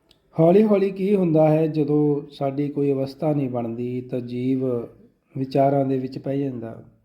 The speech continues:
ਬਾਹਰ ਮੁਖੀ ਹੋਣ ਦੇ ਕਾਰਨ ਸਾਨੂੰ ਉਹ ਅਨਹਦ ਸ਼ਬਦ ਸੁਣਾਈ ਨਹੀਂ ਦਿੰਦੇ। ਸੋ ਸਾਨੂੰ ਲੋੜ ਹੈ ਅੰਤਰਗਤ ਹੋਣ ਦੀ। ਜਦੋਂ ਅੰਤਰਗਤ ਹੋ ਕੇ ਫਿਰ ਉਸੇ ਤਰ੍ਹਾਂ ਹੀ ਧਿਆਨ ਦੇ ਵਿੱਚ ਵਿਚਰਾਂਗੇ, ਕੋਈ ਵੀ ਸਾਨੂੰ ਵਿਚਾਰ ਨਹੀਂ ਆਵੇਗਾ,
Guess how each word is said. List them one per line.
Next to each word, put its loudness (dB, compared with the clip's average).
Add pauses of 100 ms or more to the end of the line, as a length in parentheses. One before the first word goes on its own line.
(100)
ਬਾਹਰ 0
ਮੁਖੀ -4
ਹੋਣ -4
ਦੇ -4
ਕਾਰਨ -2
ਸਾਨੂੰ -8
ਉਹ -6
ਅਨਹਦ -4
ਸ਼ਬਦ -6 (760)
ਸੁਣਾਈ 4
ਨਹੀਂ -4
ਦਿੰਦੇ। -2 (380)
ਸੋ -8
ਸਾਨੂੰ 0
ਲੋੜ 4
ਹੈ 0
ਅੰਤਰਗਤ -4
ਹੋਣ -6
ਦੀ। -6 (720)
ਜਦੋਂ 4
ਅੰਤਰਗਤ -2
ਹੋ 0
ਕੇ -2
ਫਿਰ -2
ਉਸੇ -2
ਤਰ੍ਹਾਂ 2
ਹੀ -4 (600)
ਧਿਆਨ 0
ਦੇ 4
ਵਿੱਚ -2
ਵਿਚਰਾਂਗੇ, 0
ਕੋਈ 2
ਵੀ 0
ਸਾਨੂੰ -2
ਵਿਚਾਰ 0
ਨਹੀਂ 0
ਆਵੇਗਾ, -6